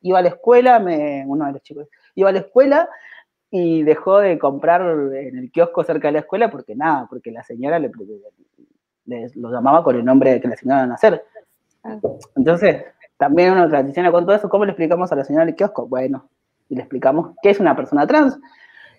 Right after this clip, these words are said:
Speaker 1: eh, y que existe todo esto, que ese es el momento de la transición sociocultural, es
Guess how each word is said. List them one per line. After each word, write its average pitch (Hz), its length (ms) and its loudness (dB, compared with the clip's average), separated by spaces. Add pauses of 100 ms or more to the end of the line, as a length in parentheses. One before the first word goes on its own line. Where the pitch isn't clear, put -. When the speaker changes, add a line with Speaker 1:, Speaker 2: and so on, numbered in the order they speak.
(160)
Speaker 1:
eh, 143 480 -2
y 151 80 -4
que 156 100 0
existe 196 300 -4
todo 185 200 4
esto, 208 300 -4
que 147 140 -4 (1040)
ese 214 180 -4
es 156 100 -10
el 143 80 -2
momento 180 300 0
de 190 40 4
la 147 100 2
transición 143 380 -4
sociocultural, 160 640 0
es - 140 -4